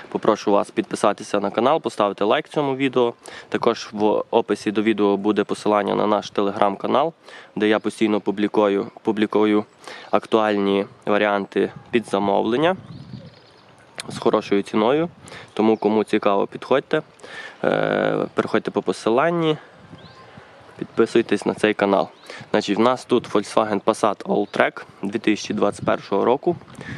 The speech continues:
Це вже завершений фейсліфт цих автомобілів. В топовій комплектації, сто шістдесят вісім тисяч пробігу по авто. Чистий двадцять перший рік, шостий місяць двадцять першого року в нього.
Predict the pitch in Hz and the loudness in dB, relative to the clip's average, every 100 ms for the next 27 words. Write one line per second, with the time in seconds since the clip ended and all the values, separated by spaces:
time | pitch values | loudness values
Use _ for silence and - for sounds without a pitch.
0 | - - - 107 98 104 101 104 101 - | -14 -18 -2 0 0 0 2 2 0 -2
1 | 98 95 92 95 - 117 - - 143 139 | 0 0 2 -2 0 -2 -2 -6 -2 -2
2 | 143 143 143 156 156 156 - - - - | 0 0 2 2 2 0 -6 -20 -20 -18
3 | - - - - 120 - 101 101 104 98 | -16 -16 -18 -2 -2 2 2 2 0 -2
4 | 113 - 156 - 117 107 117 110 104 101 | -2 0 0 0 -4 0 0 0 -2 -2
5 | 110 101 107 101 98 101 101 98 - 143 | -2 -2 -2 -2 -2 -2 -4 -6 0 0
6 | 156 143 131 135 120 - 120 - - - | 0 0 0 0 -2 0 -2 -4 -16 -16
7 | - - - - - - - - 131 113 | -16 -18 -20 -20 -20 -16 -16 -4 -2 0
8 | 110 101 104 - 110 - 131 160 - 131 | -2 0 0 0 -2 -2 -2 -2 -2 -4
9 | - 131 135 123 120 117 123 - 131 127 | -2 0 0 0 -4 -4 -6 -2 -2 0
10 | 131 131 127 120 127 127 123 | -2 0 -2 -2 0 0 -2